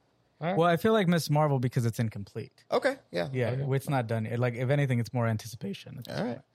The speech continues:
Speaker 3: let's go.
Speaker 2: Uh, I wanna s-, I mean, so I wanna start off. I, so far, Miss Marvel to me feels like two shows in one. It feels like two shows happening simultaneously. You got the show about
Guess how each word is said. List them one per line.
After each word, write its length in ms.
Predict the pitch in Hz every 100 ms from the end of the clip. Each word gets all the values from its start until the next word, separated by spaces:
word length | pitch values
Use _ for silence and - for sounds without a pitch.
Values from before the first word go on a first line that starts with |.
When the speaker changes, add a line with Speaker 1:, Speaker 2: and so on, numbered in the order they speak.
| _ _
Speaker 3:
let's 140 | - 143
go. 260 | 180 185 -
Speaker 2:
Uh, 840 | 135 143 143 143 143 139 139 135 -
I 120 | 135
wanna 180 | 156 170
s-, 160 | 147 -
I 80 | 147
mean, 160 | 135 123
so 120 | 143
I 40 |
wanna 160 | 151 143
start 200 | - 117
off. 220 | 110 - _ _ -
I, 440 | 135 139 143 143
so 200 | - 170
far, 300 | 160 156 147
Miss 240 | 135 135 123
Marvel 400 | 120 113 113 117
to 140 | -
me 460 | 110 110 101 101 - _ _ _ -
feels 180 | 170 165
like 120 | 151
two 140 | -
shows 280 | 139 131 120
in 120 | 110 101
one. 220 | 110 113 _ _ _ _ _ _ _ -
It 60 | 131
feels 220 | 147 143
like 160 | 139 -
two 180 | 160 151
shows 580 | 151 139 135 135 -
happening 400 | 120 131 123 123
simultaneously. 680 | 117 117 113 - 104 101 - 113
You 80 |
got 220 | 113 117 -
the 60 |
show 340 | 104 - 135 139
about 320 | 131 123 120